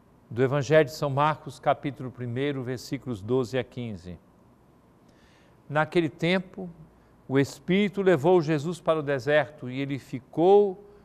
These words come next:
no deserto durante quarenta dias e aí foi tentado por Satanás.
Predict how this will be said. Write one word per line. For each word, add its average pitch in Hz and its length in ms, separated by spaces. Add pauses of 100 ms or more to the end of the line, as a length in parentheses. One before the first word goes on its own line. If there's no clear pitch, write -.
(340)
no 120 80
deserto 135 640
durante 139 400
quarenta 139 460
dias 135 400
e 135 80
aí 135 160
foi 131 280
tentado 139 680
por 120 220
Satanás. 107 720